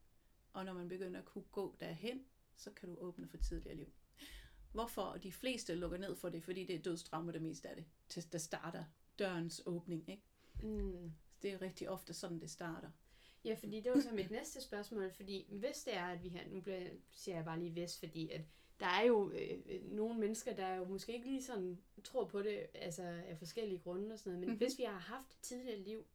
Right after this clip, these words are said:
Speaker 1: Mhm.
Speaker 2: øh, så har vi jo, så betyder det jo også, at vi har prøvet at dø mange gange
Speaker 1: Mhm.
Speaker 2: før. Men hvorfor er det, at,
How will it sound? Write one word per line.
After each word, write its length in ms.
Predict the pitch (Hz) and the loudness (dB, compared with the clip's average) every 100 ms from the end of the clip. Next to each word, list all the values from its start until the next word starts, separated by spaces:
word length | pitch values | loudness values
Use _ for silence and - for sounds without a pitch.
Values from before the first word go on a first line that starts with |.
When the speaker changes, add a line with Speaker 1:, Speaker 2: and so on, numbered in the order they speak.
| - - | -20 -4
Speaker 1:
Mhm. 460 | 240 220 185 254 269 - - - - - - - - - | 0 2 2 -2 -6 -14 -20 -20 -20 -20 -20 -20 -20 -4
Speaker 2:
øh, 360 | 196 190 185 185 - - - | 0 2 2 -2 -4 -10 -12
så 180 | - 226 | 0 2
har 100 | 262 | 2
vi 220 | 233 208 | 2 4
jo, 160 | 196 196 | 4 2
så 140 | 277 | -2
betyder 280 | - 247 262 | -2 2 4
det 80 | 202 | 4
jo 80 | 185 | 2
også, 160 | 202 | 2
at 100 | 220 | 0
vi 100 | 196 | 0
har 440 | 196 190 180 165 165 - | -2 -2 -4 -4 -6 -8
prøvet 260 | 233 220 165 | -2 0 2
at 60 | |
dø 120 | 233 285 - - - - - | 0 -2 -6 -16 -20 -20 -8
mange 300 | 185 175 202 | -2 0 0
gange 360 | 214 180 190 214 - - - | 0 -2 -2 -4 -10 -20 -2
Speaker 1:
Mhm. 300 | 208 202 214 | 0 0 -2
Speaker 2:
før. 280 | 240 208 160 - - - - - - - - - - - - - - - - - - _ - - | -2 -2 -4 -8 -20 -20 -20 -20 -20 -20 -20 -20 -20 -20 -20 -20 -20 -20 -20 -20 -20 _ -20 -2
Men 220 | 220 226 | 0 2
hvorfor 240 | 240 269 | 2 2
er 240 | 269 226 254 | 2 4 4
det, 100 | 269 | 4
at, 80 | 220 | 2